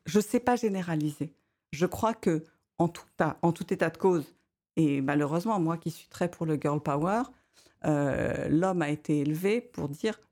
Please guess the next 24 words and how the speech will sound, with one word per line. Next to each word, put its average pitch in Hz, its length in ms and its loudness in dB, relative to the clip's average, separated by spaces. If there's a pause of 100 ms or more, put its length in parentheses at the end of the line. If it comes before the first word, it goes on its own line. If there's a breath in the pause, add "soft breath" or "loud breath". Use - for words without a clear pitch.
tu, 160 160 -2 (280)
dans - 200 0
une 170 180 4
injonction 233 480 0
de 208 60 -2
réussite - 640 -6
et 180 60 -2
de 156 60 0
reconnaissance 156 600 0
sociale. - 400 -8 (720 loud breath)
Euh, 139 800 0
alors 151 320 0
que 175 100 2
les 156 140 2
femmes, 156 340 0
encore 180 300 2
aujourd'hui, 160 500 -2 (240)
malheureusement, 147 460 -2
sont 175 160 0
élevées 170 500 0
avec 156 240 0
l'injonction 156 420 -2
de 147 120 0
dire, 196 260 -2